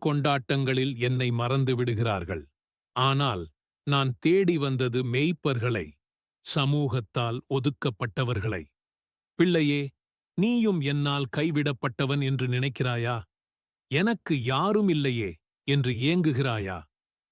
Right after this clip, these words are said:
மேய்ப்பர்களுக்குத் தெரிந்த அந்த தரிசனம் உனக்கும் உண்டு. உன் தனிமையில் நான் உனக்கு துணையாக இருக்கவே மனிதனாகப் பிறந்தேன். சாஸ்திரிகள்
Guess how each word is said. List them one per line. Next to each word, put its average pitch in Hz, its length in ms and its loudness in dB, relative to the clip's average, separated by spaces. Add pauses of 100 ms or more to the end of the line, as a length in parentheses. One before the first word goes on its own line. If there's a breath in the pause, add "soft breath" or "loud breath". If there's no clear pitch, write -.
(200)
மேய்ப்பர்களுக்குத் 160 840 0
தெரிந்த 147 400 0
அந்த 127 220 -2
தரிசனம் 127 720 0 (400)
உனக்கும் 185 520 2
உண்டு. 131 480 -2 (560)
உன் 139 240 0
தனிமையில் 151 640 2
நான் 127 260 -2
உனக்கு 123 420 -4 (100)
துணையாக 160 600 0
இருக்கவே 127 720 -4 (360)
மனிதனாகப் 135 720 -2
பிறந்தேன். 110 540 -4 (680)
சாஸ்திரிகள் 185 840 0